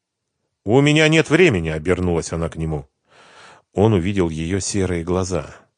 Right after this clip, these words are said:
Она подумала, что не совсем правильно отвечает на его вопрос, и поэтому добавила: «Я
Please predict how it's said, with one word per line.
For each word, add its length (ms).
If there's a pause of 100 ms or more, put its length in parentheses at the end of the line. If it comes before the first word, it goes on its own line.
(140)
Она 320
подумала, 600
что 520 (300)
не 140
совсем 420
правильно 540
отвечает 560
на 80
его 260
вопрос, 480 (160)
и 120
поэтому 420
добавила: 600 (640)
«Я 540